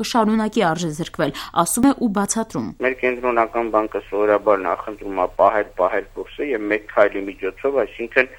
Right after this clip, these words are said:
Speaker 2: արժեզրկել։ Դրա համար ես կանխատեսեցի, որ այդ քայլը կարող է լինի քառասունից մինչև վաթսուն դրամանոց քայլ, այսինքն, հասցնեն մինչև, օրինակ, հինգ հարյուր քսանից հինգ հարյուր քառասունի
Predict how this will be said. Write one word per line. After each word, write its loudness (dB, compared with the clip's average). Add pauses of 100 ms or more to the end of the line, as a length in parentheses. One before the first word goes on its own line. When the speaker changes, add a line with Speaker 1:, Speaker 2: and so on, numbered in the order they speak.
(140)
Speaker 2:
արժեզրկել։ -2
Դրա 2
համար 2
ես -4
կանխատեսեցի, -4
որ 2
այդ -10
քայլը 4
կարող 4
է 4
լինի -2 (100)
քառասունից 0
մինչև 0
վաթսուն -2
դրամանոց -2 (120)
քայլ, 2
այսինքն, -6
հասցնեն -2
մինչև, -2
օրինակ, -4
հինգ -10
հարյուր 4
քսանից 0 (180)
հինգ -4
հարյուր 4 (160)
քառասունի 0